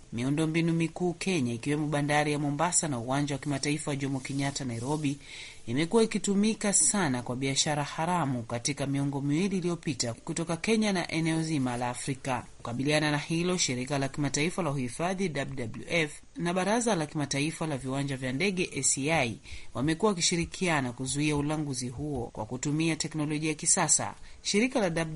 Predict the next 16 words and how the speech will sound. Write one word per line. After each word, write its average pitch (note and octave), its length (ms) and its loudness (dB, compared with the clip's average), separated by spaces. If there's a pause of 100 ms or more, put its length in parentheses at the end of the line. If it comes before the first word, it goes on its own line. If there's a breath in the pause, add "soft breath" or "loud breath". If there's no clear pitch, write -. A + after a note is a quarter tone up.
(120)
W C#3 200 0
F F3 180 0
limeweka C#3 500 0
skana A#3 560 2
za D#3+ 120 4
X-ray D#3 640 2
ambazo D3 540 2 (260 loud breath)
zinatumika F#3 800 2
kukamata C3+ 580 0
bidhaa C3+ 400 2
za C#3+ 140 0
wanyamapori C#3+ 760 0
kupitia C#3+ 440 -2
viwanja C#3 460 0
vya A#2+ 160 -4
ndege. C3 460 0